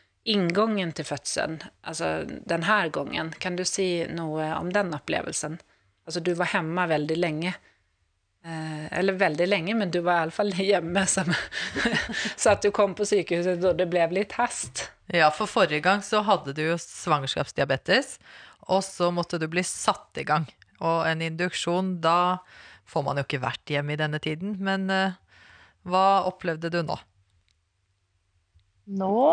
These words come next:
Speaker 3: opplevde jeg å gå seks dager over termin,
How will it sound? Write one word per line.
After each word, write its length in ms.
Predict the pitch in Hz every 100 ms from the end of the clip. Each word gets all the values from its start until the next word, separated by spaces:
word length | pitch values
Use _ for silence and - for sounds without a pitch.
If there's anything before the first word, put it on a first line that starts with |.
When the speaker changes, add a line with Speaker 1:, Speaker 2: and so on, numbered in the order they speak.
| 339 311 -
Speaker 3:
opplevde 580 | 208 - - 185 185 190
jeg 540 | 185 185 185 185 180 -
å 80 | 190
gå 200 | 175 175 175 175 170 - _ _ -
seks 300 | 185 180 -
dager 480 | 175 160 165 165 - _ _ _ _ _ _ -
over 300 | 175 170 175
termin, 400 | 180 170 175 349